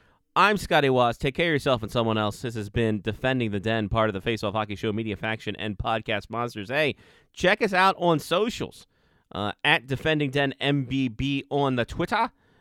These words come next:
and you can go ahead and check out the Facebook as well, Clutch and Crab Hockey, uh, for all the good stuff that's happening there. Not a lot of stuff, but there's stuff, so you can go check that out in general.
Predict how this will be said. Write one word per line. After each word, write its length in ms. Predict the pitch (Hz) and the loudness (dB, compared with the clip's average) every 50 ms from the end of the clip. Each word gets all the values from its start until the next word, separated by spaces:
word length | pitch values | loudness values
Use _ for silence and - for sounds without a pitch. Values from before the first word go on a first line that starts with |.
| _ _ _ | _ _ _
and 300 | - 113 113 113 113 113 | -6 -2 0 0 0 0
you 120 | 113 120 110 | -2 -4 -4
can 140 | 117 113 | -4 -4
go 180 | 104 117 113 110 | 0 0 2 2
ahead 280 | 110 110 117 113 110 104 | 2 0 0 0 -2 -2
and 140 | 101 101 | -4 -6
check 220 | - - 117 107 - | -4 -4 -4 -2 -2
out 160 | 110 101 - | -2 -4 -4
the 60 | - | -8
Facebook 540 | - - - 110 107 - - - 98 - - | -12 -6 -4 -4 -4 -4 -6 -8 -8 -8 -8
as 120 | 98 92 | -8 -8
well, 240 | 95 101 104 101 95 | -4 -2 -2 -2 -2
Clutch 320 | - - - 117 113 - - - | -4 -4 -2 -2 -2 -2 -6 -10
and 240 | 101 104 104 101 92 | -8 -6 -6 -6 -6
Crab 340 | - - 104 101 95 90 92 | -6 -4 -2 -2 -2 -2 -2
Hockey, 500 | 107 104 101 95 - - 92 87 82 - _ _ _ _ _ _ _ _ | -2 -2 -2 -2 -4 -6 -12 -12 -12 -14 _ _ _ _ _ _ _ _
uh, 180 | - 78 85 80 | -16 -14 -14 -14
for 260 | - - 95 95 - _ | -10 -6 -6 -6 -6 _
all 340 | - 107 110 107 101 95 - | -2 0 0 2 0 0 -2
the 140 | 87 101 104 | -6 -8 -12
good 300 | 85 87 104 107 90 - | -8 -4 -4 -4 -4 -4
stuff 340 | - - - 92 87 87 - | -8 -8 -6 -6 -6 -6 -6
that's 220 | 92 90 - - | -10 -10 -10 -8
happening 560 | - 98 98 95 - - 87 90 90 87 85 _ _ _ _ _ _ _ _ - | -8 -6 -6 -6 -6 -6 -6 -6 -6 -6 -8 _ _ _ _ _ _ _ _ -20
there. 440 | 87 87 95 92 82 73 71 - _ _ _ _ | -14 -8 -6 -6 -6 -8 -12 -16 _ _ _ _
Not 220 | - 127 143 160 160 | 0 2 4 4 4
a 40 | 151 | 4
lot 200 | 147 147 147 147 | 4 4 4 2
of 80 | 135 | 2
stuff, 300 | - - 160 151 147 - - | 0 2 2 2 2 2 -2
but 140 | 127 107 | -4 -2
there's 180 | 123 120 110 - | 0 0 0 0
stuff, 320 | - - 117 - - - - | 0 -2 -2 -2 -2 -8 -16
so 180 | - - 98 | -10 -6 -4
you 160 | 98 98 101 101 | -4 -4 -4 -4
can 140 | 113 110 | -4 -2
go 140 | 104 107 104 | -2 -2 -2
check 260 | - - - 98 - - | -4 -4 -6 -8 -6 -6
that 180 | 95 90 90 | -6 -6 -6
out 200 | 87 85 76 - _ _ _ _ _ _ _ _ _ - | -6 -8 -8 -12 _ _ _ _ _ _ _ _ _ -8
in 200 | 110 104 101 95 | -6 -6 -6 -6
general. 420 | 87 101 95 87 76 69 87 - | -6 -6 -8 -8 -8 -10 -16 -20